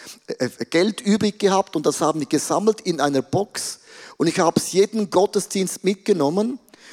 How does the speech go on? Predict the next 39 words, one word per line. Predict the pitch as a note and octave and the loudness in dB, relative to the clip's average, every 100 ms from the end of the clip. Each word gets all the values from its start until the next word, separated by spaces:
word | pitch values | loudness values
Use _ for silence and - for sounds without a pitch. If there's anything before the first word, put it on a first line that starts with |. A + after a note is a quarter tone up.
| - | -2
und | D3+ F3+ | 2 2
habe | F3 | 2
gewartet, | - E3+ E3+ F3 F#3 - | 0 2 2 2 -2 -2
an | D#3 D3 | 0 2
welchen | F#3 G#3+ - G3 F3+ - | 2 0 -2 -2 -4 -4
Mann | D#3+ F3 G#3 G#3+ | 0 0 0 -2
Gottes | - F3+ F#3 D3 D3+ - - - | 2 0 2 0 0 -4 -14 -14
soll | - E3 E3 | -4 2 2
ich | E3+ | 2
das | - C#3+ - | -2 -4 -2
weitergeben. | C#3+ D3+ - D3 C#3 C3 | -2 -2 -4 -2 -2 -4
Und | B2+ D3+ | -4 -4
ich | D3+ | -2
habe | C#3+ | -4
das | D3 - | -4 -8
zwei | - E3+ G3+ | -4 0 2
Jahre | G3 F#3 F#3 | 2 0 0
immer | F#3+ G#3+ | -2 0
dabei | F#3+ D#3 D3+ E3 | 0 2 2 2
gehabt | F#3+ F#3+ - - - | 0 0 -2 -10 -6
und | D3+ | -4
ich | C#3+ | -2
hatte | D3 D3 | 0 0
nie | E3 | -2
gehört, | F3 E3 D#3+ | 2 0 0
„Go.“ | - D3+ A#2 - _ _ _ _ _ _ _ _ _ _ _ _ _ | 2 2 0 -6 _ _ _ _ _ _ _ _ _ _ _ _ _
Und | D3 | 2
heute, | D#3+ A3+ G#3+ | 4 4 4
als | - | 0
du | E3 | 0
gebetet | D#3 E3+ G3 - | 2 4 2 2
hast, | F3+ - | 0 0
hat | D#3 | -2
Gott | D3+ | -2
gesagt, | D#3 D3+ C3+ - _ _ _ _ _ - | 0 -2 -4 -10 _ _ _ _ _ -2
„Das | C3+ C3+ | 0 0
ist | A#2+ | 0
der | B2+ | 0
Mann.“ | A#2 A2+ G#2 G2 | 2 0 -2 -8